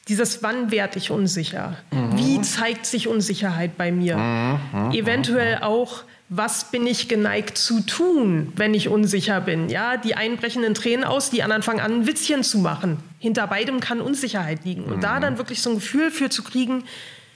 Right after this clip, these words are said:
Speaker 1: „Wie reagiere ich eigentlich? Auf was für Signale in mir kann ich achten, wenn eben irgendwas passiert?“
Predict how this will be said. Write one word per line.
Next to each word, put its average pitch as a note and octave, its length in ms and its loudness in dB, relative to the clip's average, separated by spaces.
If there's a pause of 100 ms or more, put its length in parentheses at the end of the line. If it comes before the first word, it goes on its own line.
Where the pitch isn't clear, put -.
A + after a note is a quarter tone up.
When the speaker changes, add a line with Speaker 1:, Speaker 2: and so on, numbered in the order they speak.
(240)
Speaker 1:
„Wie A#3+ 160 4
reagiere B3+ 560 2
ich - 180 -2
eigentlich? E3+ 380 -2
Auf - 220 -4
was A#3 280 0
für C4+ 180 0
Signale G3 640 0
in G#3+ 440 4
mir D4+ 420 4 (140)
kann B3+ 340 -2
ich - 260 -2
achten, D4+ 600 -2 (1040)
wenn A#3 280 2
eben A#3 240 0
irgendwas G#3+ 380 2
passiert?“ - 560 -4